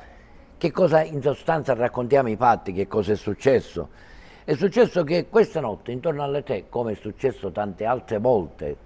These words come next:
come vedete proprio qua vicino con Mara Desideri,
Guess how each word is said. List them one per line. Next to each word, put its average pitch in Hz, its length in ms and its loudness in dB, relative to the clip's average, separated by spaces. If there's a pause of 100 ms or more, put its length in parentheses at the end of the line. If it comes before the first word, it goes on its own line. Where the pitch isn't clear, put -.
(120)
come 90 240 -8
vedete 101 320 -6
proprio 92 380 -8
qua 104 160 -4
vicino 98 580 -6
con 92 460 -6 (560)
Mara 120 540 0
Desideri, 113 880 0